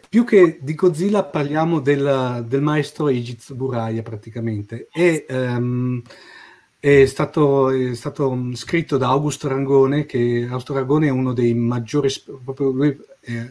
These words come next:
un accademico, uno dei maggiori esperti di Godzilla al mondo, praticamente, ed è veramente una storia, eh, di questo personaggio, per cui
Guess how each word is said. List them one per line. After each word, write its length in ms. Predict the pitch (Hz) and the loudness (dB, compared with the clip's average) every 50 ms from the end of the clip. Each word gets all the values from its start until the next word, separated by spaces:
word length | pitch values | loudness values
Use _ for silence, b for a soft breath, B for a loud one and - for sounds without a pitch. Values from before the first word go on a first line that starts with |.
| 131 123 | -10 -8
un 100 | 113 123 | -8 -8
accademico, 540 | 117 - 135 120 123 117 110 107 - - - | -6 -6 -2 0 0 0 0 -2 -6 -8 -8
uno 120 | 117 135 139 | -6 -4 -4
dei 80 | 131 | -2
maggiori 260 | 127 120 113 135 127 | -4 -2 -2 -2 -4
esperti 320 | 117 - - 131 127 - 117 | -4 -6 -8 -10 -10 -8 -8
di 60 | 110 | -8
Godzilla 460 | 113 107 107 - 131 120 117 117 - _ | -8 -10 -10 -10 -10 -10 -12 -14 -16 _
al 140 | - 143 | -12 -10
mondo, 540 | 139 139 127 123 117 107 110 147 208 226 B B B B B B - | -8 -8 -8 -8 -10 -12 -12 -12 -12 -12 B B B B B B -12
praticamente, 720 | - 139 - - 143 160 151 139 120 117 113 - 151 156 B B B B B | -10 -10 -8 -6 -4 -2 -2 0 0 0 0 0 -2 -4 B B B B B
ed 220 | B - 170 165 185 | B 2 4 6 6
è 100 | 165 139 | 6 4
veramente 640 | 143 139 143 143 147 156 165 165 156 - - 170 165 | 4 4 4 4 6 6 6 4 4 2 4 4 4
una 260 | 147 135 139 139 139 | 4 4 2 0 -2
storia, 880 | - - - - - 143 139 143 139 147 143 147 151 151 147 151 151 b b b b b b b b b _ | -4 -6 -6 -4 -2 0 0 0 -2 -2 -2 -2 0 0 -2 -2 -4 b b b b b b b b b _
eh, 600 | - 123 123 123 120 120 117 117 117 117 113 110 | -6 -6 -4 -4 -4 -4 -4 -4 -4 -4 -4 -6
di 120 | 113 120 117 | -6 -6 -4
questo 320 | - 151 131 - - 131 - | -4 -4 -4 -2 -4 -6 -2
personaggio, 1080 | - 147 - - - - 156 143 139 131 135 139 127 123 - - 143 147 151 143 143 | -2 -2 -2 -2 -4 -2 -2 0 0 0 0 -2 -4 -6 -8 -4 0 2 2 2 2
per 160 | - 135 120 | 0 -4 -6
cui 340 | - - 151 143 143 - | -2 0 0 0 0 -2